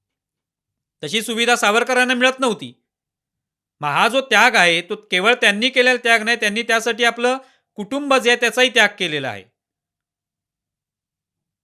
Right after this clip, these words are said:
इतका सगळा त्याग केलेल्या व्यक्तीचा जर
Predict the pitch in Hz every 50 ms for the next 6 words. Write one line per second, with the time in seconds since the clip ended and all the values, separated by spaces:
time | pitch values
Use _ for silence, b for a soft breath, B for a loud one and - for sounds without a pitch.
0 | _ _ _ _ _ _ _ _ _ _ _ - 139 - _ - 254 269 262 254
1 | 226 240 254 247 240 233 226 226 233 - 240 226 226 233 233 226 202 202 202 _
2 | - 220 208 - 220 208 202 220